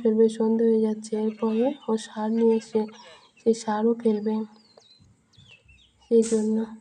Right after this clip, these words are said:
এ দেখো, সার নিয়ে চলে এসছে বললাম যে, এক বস্তা সার নিয়ে এসছে, এটা নিয়ে ও মাঠে চলে গেল জমিতে দেবে বলে। ছেলে পিছন পিছন যাচ্ছিল। বাড়িতে যে কাজ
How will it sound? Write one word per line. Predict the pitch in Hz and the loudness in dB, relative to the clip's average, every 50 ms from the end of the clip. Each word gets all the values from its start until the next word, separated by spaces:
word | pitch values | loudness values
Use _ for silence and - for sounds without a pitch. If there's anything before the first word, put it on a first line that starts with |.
| _ _ _ - | _ _ _ -8
এ | - | -4
দেখো, | 220 220 220 220 220 220 233 240 247 240 | -4 -2 -2 -4 -4 -6 -4 -4 -4 -4
সার | - - 226 220 208 | -4 -2 -2 0 0
নিয়ে | 214 220 220 226 226 | 0 2 4 4 4
চলে | 220 226 226 220 220 214 214 220 220 | 2 0 -2 -4 -2 -2 -2 -2 -4
এসছে | 214 - - - 226 | -4 -6 -6 -6 -6
বললাম | 226 - 220 208 214 214 226 247 262 | -6 -4 -2 -2 -2 -2 -2 -2 -2
যে, | 254 247 | -2 -4
এক | 233 240 208 202 202 | -4 -6 -6 -6 -4
বস্তা | 214 220 220 - - - 226 | -4 -4 -6 -8 -10 -12 -10
সার | - - 214 208 | -8 -8 -6 -6
নিয়ে | 208 208 214 214 | -4 -4 -6 -6
এসছে, | 214 - - - 262 285 277 - - - - - - - - _ _ | -8 -10 -8 -4 -4 -4 -4 -8 -14 -20 -20 -20 -20 -20 -20 _ _
এটা | - 220 220 226 | -8 -6 -4 -4
নিয়ে | 226 226 220 226 | -2 0 2 2
ও | 226 233 247 262 | 2 4 2 2
মাঠে | 247 220 - - 226 220 | 0 -2 -4 -6 -6 -4
চলে | - 220 214 214 208 208 | -2 -2 -2 -2 -4 -6
গেল | 214 214 214 220 220 220 - - _ _ _ - 220 | -6 -6 -6 -6 -6 -8 -10 -16 _ _ _ -6 -2
জমিতে | 220 220 220 214 202 214 226 | 0 0 2 2 2 2 2
দেবে | 214 220 214 208 | 2 2 2 2
বলে। | 208 208 214 214 214 220 220 - - - - - _ - - _ _ _ | 0 -2 -2 -2 -2 -2 -4 -6 -10 -20 -20 -20 _ -20 -20 _ _ _
ছেলে | - - 254 240 247 254 | -2 2 4 6 6 6
পিছন | 247 254 233 - 240 233 233 233 | 6 4 0 2 2 2 2 2
পিছন | 233 226 240 254 247 240 | 2 4 4 4 4 6
যাচ্ছিল। | 240 226 220 220 - - - 233 226 220 226 226 214 - - - - - - - - - - - _ - - - _ _ _ _ - - | 4 2 2 0 -4 -4 0 0 2 2 2 0 0 -4 -6 -8 -8 -8 -10 -12 -16 -20 -20 -20 _ -20 -20 -20 _ _ _ _ -10 -6
বাড়িতে | 226 214 214 220 220 240 240 | -4 -2 -2 -2 -4 -6 -6
যে | 240 254 | -4 -4
কাজ | 254 247 226 220 220 | 0 2 2 2 2